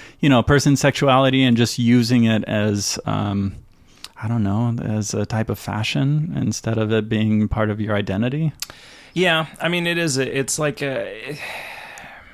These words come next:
Speaker 2: to someone who is genuinely homosexual and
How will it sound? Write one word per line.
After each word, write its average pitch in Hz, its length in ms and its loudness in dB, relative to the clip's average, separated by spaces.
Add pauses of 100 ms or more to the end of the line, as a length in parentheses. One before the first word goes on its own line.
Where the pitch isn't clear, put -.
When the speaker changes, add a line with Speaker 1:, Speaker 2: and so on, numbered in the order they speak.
(800)
Speaker 2:
to 160 140 0
someone 175 440 0
who 127 260 -2
is 101 580 -4 (840)
genuinely 107 800 -4
homosexual 90 880 -8 (500)
and 101 460 -6